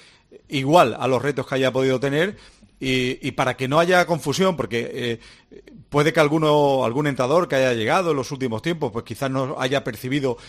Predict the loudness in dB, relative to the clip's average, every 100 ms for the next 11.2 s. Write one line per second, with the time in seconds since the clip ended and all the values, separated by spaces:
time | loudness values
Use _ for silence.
0 | -18 -4 -2 -2 -2 -4 -2 -4 -4 0
1 | 2 2 2 -2 -2 -6 -4 -4 -4 -4
2 | -4 0 0 0 -2 -6 -2 -2 -4 -12
3 | -18 -8 -6 -2 0 0 -2 -2 0 0
4 | -2 0 0 0 -2 -4 -4 -2 0 0
5 | -2 -6 0 2 2 0 -2 -2 -2 -2
6 | 0 -2 -2 -2 -2 0 -4 -2 -2 -2
7 | -2 -4 -2 -2 -4 -4 -4 -2 -4 -6
8 | -14 -20 -18 -6 -2 -2 0 2 2 2
9 | 0 0 0 0 0 0 -2 -4 -14 -20
10 | _ -2 0 0 0 -2 -2 -2 -2 -2
11 | -6